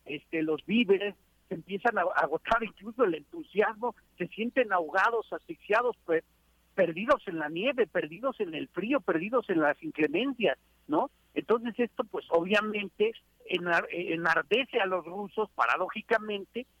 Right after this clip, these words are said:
mientras más inclemencia, más potentes se sienten y más dispuestos a entregar su vida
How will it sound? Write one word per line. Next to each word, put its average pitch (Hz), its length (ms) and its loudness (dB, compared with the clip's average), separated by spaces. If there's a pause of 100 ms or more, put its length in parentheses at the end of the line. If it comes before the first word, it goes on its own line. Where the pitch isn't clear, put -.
(140)
mientras 151 400 -2
más 185 240 2
inclemencia, 208 640 -4
más 165 220 2 (100)
potentes 202 540 0
se 196 120 2
sienten 208 500 0 (220)
y - 80 -6
más 170 220 -2
dispuestos 196 600 -4
a 180 40 0
entregar 165 480 0
su 196 100 -12
vida 180 340 0